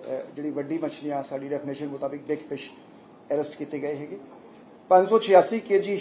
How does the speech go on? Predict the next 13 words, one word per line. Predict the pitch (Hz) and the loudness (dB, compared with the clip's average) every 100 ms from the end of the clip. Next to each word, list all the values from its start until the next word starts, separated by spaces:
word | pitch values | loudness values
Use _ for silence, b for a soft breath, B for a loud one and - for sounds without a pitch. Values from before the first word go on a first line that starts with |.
| 147 | -2
ਹੈਰੋਇਨ, | 143 147 208 208 - - | 0 0 0 -4 -14 0
ਚੌਦਾਂ | 160 156 190 175 | 4 8 8 10
ਹਜ਼ਾਰ | 170 170 175 | 8 6 4
ਕੇ, | 175 165 | -2 -6
ਕੇ | 165 - 147 | -6 -10 -8
ਜੀ | 165 | -8
ਪੌਪੀ | - 127 160 160 | -4 -4 -2 -6
ਹਸਕ, | 151 - - B B B B 135 | -6 -8 -20 B B B B -2
ਦੋ | 175 | 0
ਸੌ | 202 | 0
ਸੰਤਾਲੀ | 185 180 165 170 | -2 2 4 4
ਕੇ | 202 180 | 0 -2
ਜੀ | 175 180 | -2 -6